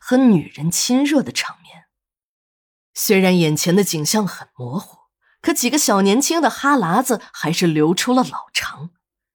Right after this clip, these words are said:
正当他们大过眼瘾之时，他们突然想到了这样一个问题：这个老光棍儿只有一个人在家，哪儿来的什么女人？只是听说老五的爹娘在世时，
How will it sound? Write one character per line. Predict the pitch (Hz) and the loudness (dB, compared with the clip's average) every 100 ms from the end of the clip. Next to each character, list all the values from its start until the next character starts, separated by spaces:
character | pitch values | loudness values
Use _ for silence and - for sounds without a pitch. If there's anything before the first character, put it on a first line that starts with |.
| _ _ | _ _
正 | - 190 170 | -2 0 2
当 | 170 | 0
他 | 180 196 | 0 -2
们 | 196 | 0
大 | 226 180 | 0 0
过 | 180 | 0
眼 | 156 151 170 | -2 -2 -2
瘾 | 135 | -2
之 | - 139 | -6 -6
时， | - - - _ - - | -6 -6 -12 _ -20 -4
他 | 339 | 0
们 | 381 | 0
突 | - 359 | 0 2
然 | 381 370 | 4 2
想 | 359 190 175 | 2 0 2
到 | 262 | 2
了 | 269 | 2
这 | 247 - 359 | 2 0 0
样 | 202 143 | 0 -2
一 | 127 | -8
个 | 147 | -10
问 | 139 127 | -10 -10
题： | - - _ _ _ _ _ _ _ _ | -16 -20 _ _ _ _ _ _ _ _
这 | - 196 | -2 0
个 | 165 | 2
老 | 151 135 | 0 -2
光 | 135 170 175 | 0 0 2
棍 | 185 | 0
儿 | 147 - | -2 -4
只 | - 269 | 0 4
有 | 269 165 | 4 2
一 | 165 208 | -4 0
个 | 359 | 0
人 | 185 135 | -2 -6
在 | 131 | -10
家， | 123 - - - _ _ _ | -10 -12 -12 -16 _ _ _
哪 | 240 165 | -2 0
儿 | 165 | 2
来 | 180 | 2
的 | 285 359 | 2 2
什 | - | 2
么 | 285 | 2
女 | 392 262 147 - | 4 2 0 -8
人？ | 180 156 208 _ _ _ _ _ _ _ | -14 -12 -14 _ _ _ _ _ _ _
只 | - | -2
是 | 180 | -2
听 | 156 190 185 | -2 -2 0
说 | 208 | 2
老 | 190 175 202 | 2 4 2
五 | 180 | 0
的 | 156 | -4
爹 | 165 202 | -2 0
娘 | 185 185 | 0 0
在 | 233 185 | 2 0
世 | - 233 | 0 -2
时， | 180 - 151 | -2 -4 -4